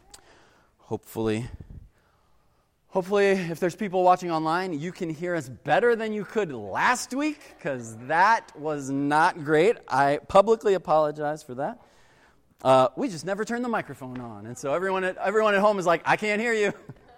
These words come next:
You, if you thought, "Am I crazy?" Nope, we're, we were the crazy ones. We're gonna jump into our lesson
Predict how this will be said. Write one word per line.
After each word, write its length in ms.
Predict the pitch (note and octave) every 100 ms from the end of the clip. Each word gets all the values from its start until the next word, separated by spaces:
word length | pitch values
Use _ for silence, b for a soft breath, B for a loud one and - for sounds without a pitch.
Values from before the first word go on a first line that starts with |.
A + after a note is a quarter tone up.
| b b b b b b b _ _
You, 200 | A#2+ F3+
if 140 | D3+ C#3+
you 100 | B3+
thought, 260 | A#3 G#3
"Am 100 | C#3
I 120 | E3 C#4
crazy?" 380 | - F#4+ G4
Nope, 380 | D4+ C3+ - - _
we're, 280 | - D#3 G3+
we 300 | A#2+ D3+ G#3
were 140 | A2+ G2
the 60 |
crazy 280 | - F2+ F2+
ones. 280 | E2+ E2+ _ _ _ _ _ _ _ _ _ -
We're 140 | A2+ F3+
gonna 160 | G3+
jump 240 | F3 E3+ E3+
into 160 | E3
our 80 | D3
lesson 320 | B2 A#2 A2+